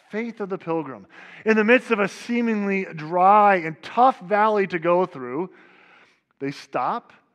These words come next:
and they dig a well. What would you want to do in a dry valley? Get through it as fast as you can and get to the other side. But no, they pause and they dig a well.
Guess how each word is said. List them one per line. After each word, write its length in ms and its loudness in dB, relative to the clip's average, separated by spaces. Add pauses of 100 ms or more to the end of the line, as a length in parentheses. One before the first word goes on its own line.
(540)
and 80 -14
they 80 -8
dig 180 -8
a 60 -8
well. 320 -12 (1700)
What 140 0
would 140 2
you 80 4
want 160 8
to 60 2
do 180 2
in 60 2
a 60 -2
dry 300 2
valley? 460 -2 (260)
Get 180 0
through 160 -2
it 60 0
as 80 -2
fast 380 2
as 40 -12
you 80 -8
can 360 -4
and 80 -8
get 100 -6
to 80 -12
the 100 -2
other 140 -4
side. 380 -6 (720)
But 100 -16
no, 120 -6
they 100 -4
pause 560 -4 (680)
and 80 -18
they 80 -10
dig 220 -12
a 60 -12
well. 340 -12